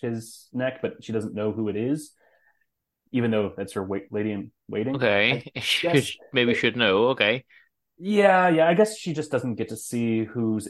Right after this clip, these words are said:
Speaker 1: in the picture. Maybe it's closed, uh, it's clasped.
Speaker 2: Yeah, yeah,
Speaker 1: I
Speaker 2: it
Speaker 1: guess.
Speaker 2: would be, to be fair.
Speaker 1: So Segismundo sees Stella and is like,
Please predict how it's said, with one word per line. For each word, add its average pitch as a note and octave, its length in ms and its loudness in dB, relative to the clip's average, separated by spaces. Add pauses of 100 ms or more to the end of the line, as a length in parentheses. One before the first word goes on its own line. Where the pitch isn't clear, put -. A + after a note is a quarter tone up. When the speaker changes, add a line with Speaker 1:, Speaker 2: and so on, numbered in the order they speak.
(100)
Speaker 1:
in C#3 320 -4
the E3 100 -2
picture. E3 840 -6 (260)
Maybe C3+ 200 -2
it's A2+ 120 -4
closed, A#2 600 0
uh, G#2 80 -4 (100)
it's - 140 -16
clasped. - 680 -8 (160)
Speaker 2:
Yeah, F#2 460 -2
yeah, D#2+ 260 -8
Speaker 1:
I A#2 40 -8
Speaker 2:
it A2 80 -8
Speaker 1:
guess. A2+ 160 -2
Speaker 2:
would - 120 -14
be, - 220 -10
to - 80 -20
be D#2 80 -18
fair. - 380 -18 (580)
Speaker 1:
So B2 280 4
Segismundo F#3 500 6
sees D#3+ 180 4
Stella C#3 220 6
and B2 80 2
is A#2+ 60 -2
like, A#2 200 0